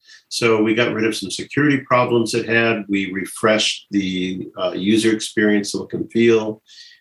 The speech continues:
We put everything behind Duo so that even if you don't know your password and you've forgotten your password, you can go in and change it pretty easily because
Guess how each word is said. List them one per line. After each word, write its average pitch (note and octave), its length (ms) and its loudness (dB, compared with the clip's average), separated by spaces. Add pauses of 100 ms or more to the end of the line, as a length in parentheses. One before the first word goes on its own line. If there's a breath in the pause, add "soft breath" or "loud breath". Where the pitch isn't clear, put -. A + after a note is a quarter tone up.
(120)
We A2+ 120 0
put A2 280 2
everything A#2 500 2
behind G#2 480 -2
Duo A#2+ 480 2 (560 soft breath)
so A2+ 300 2
that G#2+ 240 0
even D3+ 220 4
if D3 160 -2
you C#3 120 0
don't A#2+ 380 0
know A#2 180 2
your D3+ 220 2
password D3 480 -2
and A#2+ 140 0
you've G2+ 160 0
forgotten G#2 440 -2
your C3+ 180 -2
password, C3 600 -4 (340)
you B2 120 0
can B2+ 180 0
go A#2 140 2
in A#2+ 420 2
and G#2+ 300 -2
change G3+ 320 0
it - 160 -4
pretty B2+ 160 0
easily G#2+ 640 0
because G#2 500 -2